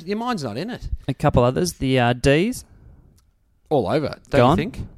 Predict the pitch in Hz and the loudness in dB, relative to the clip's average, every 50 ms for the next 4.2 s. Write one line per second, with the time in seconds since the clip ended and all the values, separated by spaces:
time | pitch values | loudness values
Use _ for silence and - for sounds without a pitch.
0 | - - 131 120 117 113 117 120 131 - 156 151 147 139 - 123 113 110 107 113 | -12 -8 -4 -2 -2 -2 -4 -6 -8 -4 0 2 2 2 0 -2 0 0 0 0
1 | 113 120 - - _ _ _ _ _ _ - _ _ _ _ 117 117 117 117 113 | 0 -2 -6 -12 _ _ _ _ _ _ -20 _ _ _ _ -2 0 0 0 0
2 | 110 113 110 110 110 107 107 104 - - - - - - - 135 135 180 196 208 | 0 0 0 -2 -2 -4 -6 -6 -8 -10 -12 -12 -12 -4 -4 0 2 4 4 4
3 | 190 160 127 131 180 226 240 240 214 190 170 143 110 - - - 151 165 156 101 | 4 2 0 -2 -4 -2 0 2 2 2 2 0 -2 -6 -6 -4 -2 -2 -2 -2
4 | 82 90 147 | -4 -8 -12